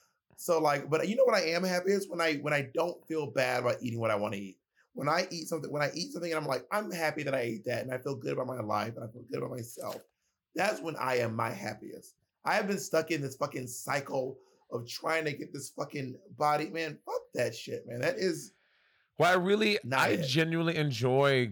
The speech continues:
Speaker 2: working out and doing the thing. Like, and I do, I, I, am I, am I
Speaker 1: And bitch, and
Speaker 2: happy?
Speaker 1: you like eating cake too.
Speaker 2: Yeah,
Speaker 1: And you
Speaker 2: and
Speaker 1: like
Speaker 2: bitch,
Speaker 1: eating cake too.
Speaker 2: that's why I went to the, to the, to the, to the, I went to the gym this morning. I also had my donut yesterday. I'm gonna finish. I don't, like, police my, I'm like,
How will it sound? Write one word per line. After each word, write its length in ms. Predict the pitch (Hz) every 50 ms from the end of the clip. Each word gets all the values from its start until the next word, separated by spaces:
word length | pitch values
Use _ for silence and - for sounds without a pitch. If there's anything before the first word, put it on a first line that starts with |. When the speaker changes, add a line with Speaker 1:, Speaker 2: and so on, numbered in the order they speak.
| 92 90
Speaker 2:
working 300 | 110 120 120 113 127 120
out 80 | 123 117
and 100 | 107 104
doing 140 | 113 113 110
the 60 | 98
thing. 320 | - 127 123 117 95 90
Like, 160 | 90 87 85
and 80 | 92 104
I 80 | 104 107
do, 420 | 104 95 110 127 127 127 127 127 - -
I, 100 | 139 123
I, 180 | 120 139 127 160
am 80 | 160
I, 80 | 170 160 143
am 100 | 156 151
I 40 | 151
Speaker 1:
And 100 | 143 123
bitch, 60 | 202
and 80 | 202 202
Speaker 2:
happy? 220 | - - 139 160 190
Speaker 1:
you 60 | 208
like 220 | 202 202 202 196 214
eating 200 | 214 202 196 196
cake 320 | - 196 196 196 190 -
too. 360 | - 196 170 139 113 107 104 - _ _ - _ -
Speaker 2:
Yeah, 260 | - 180 - - -
Speaker 1:
And 60 | -
you 60 | 190 202
Speaker 2:
and 80 | 190
Speaker 1:
like 140 | - 180 135
Speaker 2:
bitch, 120 | 143 180 180
Speaker 1:
eating 160 | 175 170 170
cake 320 | - 175 165 160 143 -
too. 280 | - 160 147 123 101 101 - 139
Speaker 2:
that's 160 | 151 170 190 214
why 60 | 190
I 20 |
went 160 | 190 185 185
to 80 | 160 160
the, 100 | 147 143
to 100 | 139 175
the, 80 | 156 156
to 120 | - 180
the, 140 | 170 170 165
to 140 | 151 - 180
the, 260 | 165 170 160 156 151 151
I 60 | 156
went 120 | 165 180 160
to 40 |
the 60 | 156 143
gym 120 | 165 196
this 120 | 196 165
morning. 200 | 160 160 151 147
I 40 | 147
also 260 | 147 160 175 - 175
had 140 | 156 156 147
my 100 | 147 151
donut 300 | 147 165 180 214 185 139
yesterday. 220 | 135 135 117 123 120
I'm 40 | 120
gonna 140 | 127 131 123
finish. 260 | - 151 143 113 -
I 80 | 127 156
don't, 120 | 202 214
like, 200 | 202 160 117 - - - - - - _ _ -
police 280 | - 160 139 135 143 131
my, 100 | 139 135
I'm 100 | 147 170
like, 100 | 175 151